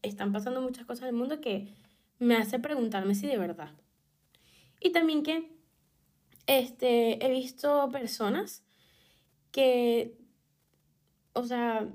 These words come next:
no tuvieron hijos e igual son tan felices en la vida que digo, o sea, no es imposible. O sea, un hijo no significa que te va a traer felicidad en la casa. Ok, el otro punto es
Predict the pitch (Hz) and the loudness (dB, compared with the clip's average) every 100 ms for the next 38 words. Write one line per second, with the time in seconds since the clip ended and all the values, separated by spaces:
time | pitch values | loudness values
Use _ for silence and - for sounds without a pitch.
0 | - 226 226 233 226 254 277 269 220 240 | -12 -4 0 0 0 -2 0 0 -2 -4
1 | 302 330 - - - 240 220 196 190 - | -6 -6 -10 -20 -2 2 2 2 -2 -6
2 | 247 240 262 208 196 175 185 254 269 254 | -10 -6 -4 -6 -8 -10 -10 -14 -12 -8
3 | 190 175 233 262 233 190 202 220 208 208 | -6 -4 -6 -8 -6 -4 -4 -4 -6 -6
4 | 320 247 226 214 214 311 320 - - 349 | -8 -6 -4 -4 -4 -6 -8 -12 -12 -12
5 | 190 196 208 180 254 269 294 359 370 - | -12 -16 -16 -10 -6 -6 -6 -4 -6 -8
6 | - - 262 294 294 294 269 294 220 185 | -12 -4 -2 0 0 -2 -6 -8 -8 -10
7 | 202 208 208 254 214 165 175 - 208 202 | -6 -6 -6 -10 -8 -6 -6 -6 -8 -8
8 | 147 - _ _ _ _ _ _ _ _ | -14 -20 _ _ _ _ _ _ _ _
9 | _ _ _ _ _ - 240 - - _ | _ _ _ _ _ -2 -2 -4 -20 _
10 | _ _ _ - _ _ _ - 208 202 | _ _ _ -20 _ _ _ -4 -2 -2
11 | 269 277 202 208 - - _ _ _ _ | -4 -8 -8 -14 -16 -18 _ _ _ _
12 | _ _ _ _ _ _ - 269 359 415 | _ _ _ _ _ _ 0 4 4 0
13 | - | -10